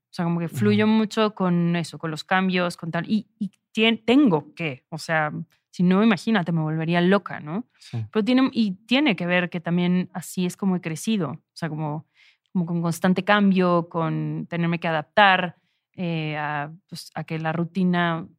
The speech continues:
Speaker 1: pues, cambiara, ¿no? Todo el
Speaker 2: Ujú.
Speaker 1: tiempo, ¿no? Desde niña, pues,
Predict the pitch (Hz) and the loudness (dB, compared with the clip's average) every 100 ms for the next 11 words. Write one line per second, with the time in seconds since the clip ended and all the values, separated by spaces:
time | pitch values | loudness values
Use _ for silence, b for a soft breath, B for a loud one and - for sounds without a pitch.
0 | _ _ 170 - - 165 165 190 220 175 | _ _ -18 -16 -10 -4 2 4 4 2
1 | 147 156 208 - 165 110 120 160 151 147 | -2 -4 -4 -2 0 2 0 0 -4 -6
2 | 160 160 165 175 214 170 143 156 151 | -4 -4 -2 0 0 0 -4 -8 -16